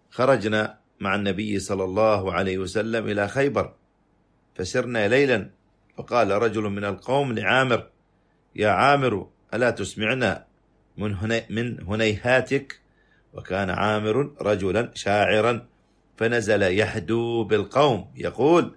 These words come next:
'اللهم لولا أنت ما اهتدينا ولا تصدقنا ولا صلينا، فاغفر فداء لك ما أبقينا، وألقيا سكينة علينا،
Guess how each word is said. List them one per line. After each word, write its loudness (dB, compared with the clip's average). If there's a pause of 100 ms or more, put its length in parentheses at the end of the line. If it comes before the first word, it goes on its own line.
(540)
'اللهم 0 (180)
لولا 0
أنت -4
ما -4
اهتدينا 0
ولا 0
تصدقنا -2
ولا 0
صلينا، 2 (720)
فاغفر 0
فداء 0
لك 0
ما 2
أبقينا، 0 (340)
وألقيا 0
سكينة -6
علينا، 2